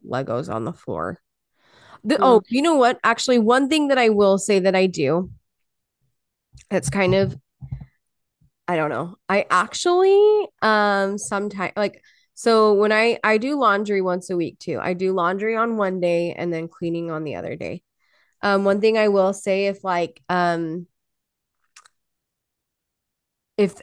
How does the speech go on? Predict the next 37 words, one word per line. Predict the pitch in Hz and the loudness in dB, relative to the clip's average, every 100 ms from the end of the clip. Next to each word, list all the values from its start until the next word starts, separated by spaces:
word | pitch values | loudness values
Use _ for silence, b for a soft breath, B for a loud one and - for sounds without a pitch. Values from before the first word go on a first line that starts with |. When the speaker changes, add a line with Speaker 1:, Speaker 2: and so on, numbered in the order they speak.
| - | 0
Speaker 1:
I | 196 202 | 2 4
have | 226 214 | 2 2
laundry | 185 175 180 180 185 | 2 4 2 2 0
going | 165 160 165 175 202 220 - | 2 2 2 0 0 -2 -2
and | 175 | 0
I | 170 175 | 2 0
see | - 180 | -2 -2
that | 165 156 | -2 0
there's, | 160 165 180 | 0 0 0
like, | 156 - | -4 -4
things | - 196 202 | -2 2 2
that | 190 - | 0 -4
the | |
kids | 165 - 160 170 | -6 -2 -4 -4
have | 180 | -6
had | 175 151 147 | -2 -2 0
out, | 104 156 247 - - _ _ _ _ _ | 0 0 -2 -10 -20 _ _ _ _ _
I | 196 | 0
will | 208 220 | 2 2
actually | 220 - 214 | 0 -4 0
go | 185 | 0
put | 175 202 | 2 -2
them | - 190 | 0 0
in | 185 | 0
the | 180 | 0
laundry | 165 156 185 190 | 0 0 0 -2
basket | 175 147 170 - 214 269 - _ _ _ _ _ - | 0 0 -2 -4 -4 -4 -6 _ _ _ _ _ -6
and | 202 | -2
so | 202 196 | 0 2
that | 185 170 - | 4 2 2
way, | 196 202 220 | 2 2 2
when | 208 196 | 2 2
I'm | 190 190 | 0 -2
folding | 190 180 185 190 | 0 0 2 2
their | 190 175 | 2 0
clothes | 175 - 170 160 190 196 | -2 -4 0 0 0 -4
and | 160 | -8